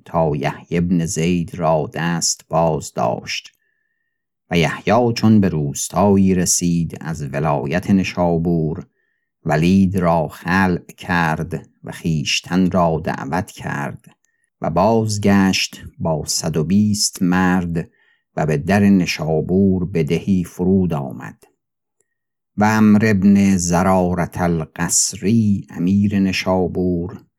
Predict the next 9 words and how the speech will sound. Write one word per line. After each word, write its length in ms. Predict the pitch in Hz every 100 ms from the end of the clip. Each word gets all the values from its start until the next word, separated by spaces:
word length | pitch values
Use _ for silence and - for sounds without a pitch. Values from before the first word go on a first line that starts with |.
| -
رسولی 680 | - - 113 113 107 98 90
به 100 | 85
نزدیک 640 | 85 76 82 87 80 -
او 300 | 73 98 120
فرستاد 920 | 117 101 98 - - 87 90 85 80
که 480 | - - 87 82 78 - _ _ _ _ _
از 160 | 98 92
این 240 | 117 117
ناحیت 680 | 98 85 80 - 87 107